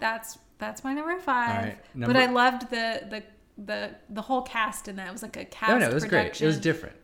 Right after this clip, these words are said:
Speaker 1: So that's why I had a tie with One Royal Holiday and Five Star Christmas.
Speaker 2: Okay.
Speaker 1: But I'm gonna pick Five Star Christmas just because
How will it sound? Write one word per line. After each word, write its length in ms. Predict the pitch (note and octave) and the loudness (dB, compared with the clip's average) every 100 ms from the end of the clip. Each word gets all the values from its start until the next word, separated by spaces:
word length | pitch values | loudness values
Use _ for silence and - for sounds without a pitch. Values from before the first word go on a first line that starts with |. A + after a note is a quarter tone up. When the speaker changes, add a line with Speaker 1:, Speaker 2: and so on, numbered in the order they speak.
| _ | _
Speaker 1:
So 120 | - | 4
that's 180 | C4+ C#4 | 4 6
why 60 | E4+ | 4
I 20 | |
had 160 | F4 D#4+ | 4 2
a 60 | |
tie 220 | - C4 B3 | 6 6 6
with 140 | C4 | 2
One 200 | A#3 A3+ | -2 -4
Royal 200 | A3+ A3+ | -2 -4
Holiday 400 | A3+ G3+ F#3+ F#3+ | -2 0 0 -4
and 180 | F#3+ G3 | -6 -6
Five 180 | - F3+ | -6 -6
Star 140 | G3+ | -10
Christmas. 420 | - - G3+ - | -12 -12 -10 -12
Speaker 2:
Okay. 80 | - | -8
Speaker 1:
But 260 | G#3+ G#3+ - - - - _ - | -4 -2 -4 -10 -20 -20 _ -6
I'm 200 | A3 G#3 | -4 -4
gonna 340 | G#3+ G#3 G3+ - _ _ _ - | -6 -8 -10 -14 _ _ _ -12
pick 280 | - D#4+ - | -2 -2 2
Five 240 | C#4 C#4 | 4 4
Star 140 | C#4 D4 | 2 -2
Christmas 640 | C4 B3+ A#3 A3+ A3+ - - - | -4 -4 -8 -8 -8 -10 -16 -14
just 220 | A3+ G#3+ | -12 -10
because 540 | - - A3+ A3+ G#3+ | -10 -6 -6 -6 -8